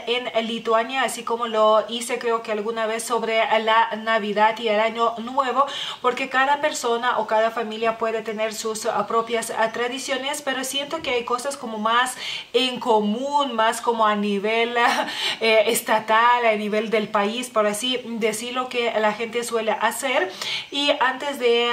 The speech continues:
ah, de grabar este video también, ah, quise leer un, ah, un poquito, digamos así, y este, ah, estuve leyendo que nuestras tradiciones, ah, de la Semana Santa son como una mezcla, o bueno, pre-Semana Santa también,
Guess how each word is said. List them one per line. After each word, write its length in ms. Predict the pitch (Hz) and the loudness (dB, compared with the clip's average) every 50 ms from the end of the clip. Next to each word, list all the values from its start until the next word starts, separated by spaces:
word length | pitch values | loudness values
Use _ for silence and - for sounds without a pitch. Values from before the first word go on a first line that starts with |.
| 226 - | 0 2
ah, 160 | 220 214 214 | 2 2 2
de 140 | 185 214 202 | 2 0 0
grabar 300 | 196 202 202 233 269 285 | 2 2 2 2 2 2
este 260 | 285 285 285 - 269 | 0 -2 -4 -6 -8
video 280 | 254 254 247 254 254 | -6 -6 -6 -6 -4
también, 400 | 247 233 214 220 226 226 233 240 247 | -4 -4 -4 -4 -4 -4 -4 -4 -4
ah, 300 | 247 226 - 208 208 208 | -4 -2 0 0 0 0
quise 320 | 214 220 208 - 226 202 | 0 -4 -4 -2 -2 -2
leer 400 | 202 196 202 214 220 233 240 233 233 | 0 0 0 0 0 0 -2 -2 0
un, 240 | 233 247 247 247 247 | 0 0 0 0 0
ah, 600 | 247 220 - 220 220 214 214 214 214 214 214 214 | -2 -2 0 2 4 4 4 4 4 4 4 2
un 160 | - 277 269 | 0 -2 -4
poquito, 420 | 269 254 240 - - 262 262 262 269 | -2 -2 -2 -2 -4 -6 -6 -6 -4
digamos 360 | 262 262 254 262 277 277 - | -4 -4 -4 -6 -6 -6 -4
así, 340 | 294 285 285 - 302 339 359 - - - - - - - - - | -4 -4 -4 -4 -4 -4 -4 -6 -8 -10 -10 -8 -8 -8 -10 -8
y 140 | - 269 269 | -4 -2 0
este, 720 | 285 285 285 - 226 233 220 214 208 - - - 220 220 220 | 2 2 2 2 2 2 2 2 0 0 0 2 4 4 4
ah, 360 | 220 214 214 220 220 220 214 | 4 4 4 4 4 4 2
estuve 280 | 214 214 - 269 262 254 | 0 -2 -4 -4 -2 -2
leyendo 460 | 262 269 240 262 269 254 262 285 294 | -2 -2 -4 -6 -6 -6 -6 -8 -8
que 180 | 285 269 262 254 | -6 -6 -8 -6
nuestras 400 | 254 262 269 - - 311 311 311 | -8 -8 -8 -4 -2 -2 -2 -2
tradiciones, 880 | - 254 233 233 226 214 208 - 233 226 220 220 226 233 233 233 - - | -2 0 0 0 0 -2 -4 -4 -2 -2 -2 -2 -4 -6 -6 -6 -4 -2
ah, 260 | 247 233 233 220 - 190 | 0 2 2 2 0 0
de 220 | 180 208 202 202 | -2 -2 0 0
la 100 | 202 196 | 0 -2
Semana 400 | 196 - 226 220 233 247 247 247 | -2 -4 -4 -4 -4 -4 -4 -4
Santa 320 | 247 - 247 240 247 262 | -4 -6 -8 -8 -6 -6
son 220 | 254 - 240 233 220 | -6 -4 -4 -4 -4
como 260 | - 226 214 214 214 | -4 -6 -6 -4 -6
una 220 | 220 226 233 233 | -4 -2 -2 -2
mezcla, 420 | 226 220 220 233 233 - - 226 - | 0 0 0 -2 -2 -2 -2 0 0
o 60 | 208 | 0
bueno, 380 | 196 180 214 247 254 240 220 - | 2 2 0 0 0 -2 -4 -4
pre-Semana 760 | 220 208 214 220 214 - 220 208 202 208 208 208 208 202 | -2 -2 -2 -2 -2 -4 -4 -4 -2 -2 -2 -2 -2 -4
Santa 320 | 208 - 220 214 220 220 214 | -2 -2 -4 -2 -4 -4 -2
también, 440 | 220 208 202 202 214 233 254 294 | -2 -2 -2 -2 -4 -4 -4 -4